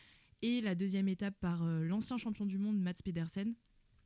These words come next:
Et hier, on a eu, euh, une troisième étape avec un format quand même un peu, euh, novateur, un contre-la-montre par équipe, sauf que, euh, le temps, en fait, de l'équipe était pris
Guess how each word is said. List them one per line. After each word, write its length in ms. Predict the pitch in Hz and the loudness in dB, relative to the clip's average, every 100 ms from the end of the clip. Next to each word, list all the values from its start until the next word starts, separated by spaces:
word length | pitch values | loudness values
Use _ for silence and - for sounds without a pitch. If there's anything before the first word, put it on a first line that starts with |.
| - - - - | -20 -20 -16 -2
Et 100 | 226 | 0
hier, 220 | 226 226 220 | 2 2 2
on 100 | 185 | 2
a 100 | 180 | 2
eu, 200 | 220 208 | 2 0
euh, 140 | 175 | -2
une 180 | - 185 | 0 -2
troisième 340 | - 226 226 214 | 0 0 2 2
étape 240 | 202 226 | 0 -2
avec 220 | 175 170 | 0 0
un 120 | 170 | -2
format 360 | 165 175 175 202 | -4 -2 -2 -2
quand 120 | 185 | -4
même 100 | 185 | -2
un 100 | 165 | -2
peu, 220 | 160 214 | -2 -2
euh, 160 | 180 165 | 0 2
novateur, 680 | 170 202 208 190 214 254 - | 2 2 0 0 -2 -4 -4
un 120 | 180 | -4
contre-la-montre 540 | 175 220 240 214 208 214 | -2 -2 0 0 0 0
par 140 | 196 | -2
équipe, 300 | 180 - 233 | -2 -4 -8
sauf 300 | - 202 190 | -6 -6 -8
que, 320 | - 214 226 - 185 | -6 -6 -4 -6 -6
euh, 240 | 180 175 | -2 -2
le 380 | 165 165 160 156 _ - | 0 -2 -2 -4 _ -4
temps, 220 | 233 233 - 185 | -2 -2 -6 -10
en 60 | |
fait, 120 | 196 | -8
de 120 | 175 175 | -4 -2
l'équipe 280 | 175 214 | -2 -4
était 180 | 190 170 | -4 -4
pris 300 | - 208 226 | -2 -2 -2